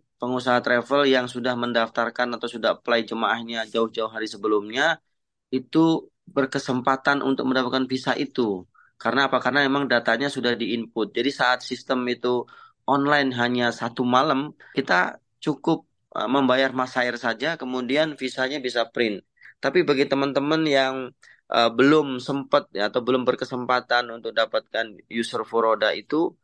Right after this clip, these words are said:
sampai sekarang gagal berangkat. Dan saya selaku penyelenggara sampai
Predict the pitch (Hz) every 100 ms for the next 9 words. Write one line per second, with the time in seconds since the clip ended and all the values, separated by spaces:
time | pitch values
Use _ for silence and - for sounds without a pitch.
0 | _ _ _ - 160 160 - - 147 151
1 | 156 170 170 160 165 - - - 110 110
2 | 107 101 101 98 92 87 - _ _ -
3 | 98 101 101 101 101 101 107 101 117 120
4 | - - 110 107 - 107 104 101 - _
5 | 107 107 107 107 104 107 113 110 110 -
6 | - _ _ _ - - 131 135 - 151
7 | 151 -